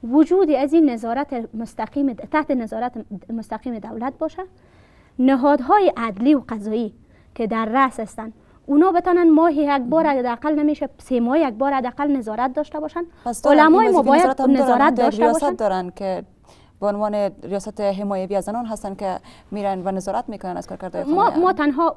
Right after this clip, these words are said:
Speaker 1: وقتی بس، بحث افغانستان صورت می‌گیرند، ما تنها نمیتونیم به یک ریاست خلاصه بسازیم که یک ریاست میره چیز
Speaker 2: مهم.
Speaker 1: می‌کنه. اینجا بحث افغانستان است، به سطح وزارت بالا، بالاتر از وزارت.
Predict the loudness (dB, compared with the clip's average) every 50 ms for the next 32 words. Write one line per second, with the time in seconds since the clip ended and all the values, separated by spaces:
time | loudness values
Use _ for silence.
0 | -2 -2 -2 -2 0 -2 -4 -4 -4 -6 -6 -6 -6 -6 -6 -6 -2 -2 0 -2
1 | -2 -2 -2 -2 -2 -2 -4 -6 -6 -6 -6 -8 -8 -8 -8 -6 -4 -2 -2 -4
2 | -4 -4 -4 -4 -2 0 0 0 0 -2 -4 -4 -4 -4 -4 -4 -4 -4 -4 -6
3 | -6 -4 -4 -2 -2 -4 -4 -6 -6 -6 -6 -6 -4 -6 -6 -6 -8 -12 -14 -10
4 | -8 -6 -6 -6 -8 -10 -12 -10 -12 -12 -10 -10 -10 -12 -10 -10 -10 -8 -8 -8
5 | -8 -8 -10 -10 -10 -10 -10 -10 -8 -10 -10 -10 -10 -10 -10 -12 -14 _ _ -20
6 | -20 -20 -20 -20 -14 -12 -10 -8 -8 -8 -10 -12 -10 -6 -6 -4 -2 -2 -2 -2
7 | -2 -2 -2 -4 -8 -8 -8 -10 -12 -10 -6 -4 -4 -4 -4 -6 -8 -10 -10 -8
8 | -8 -8 -8 -8 -8 -8 -8 -8 -8 -10 -10 -12 -12 -12 -10 -10 -8 -8 -8 -6
9 | -6 -8 -8 -8 -10 -16 -20 -20 -20 -20 -20 -20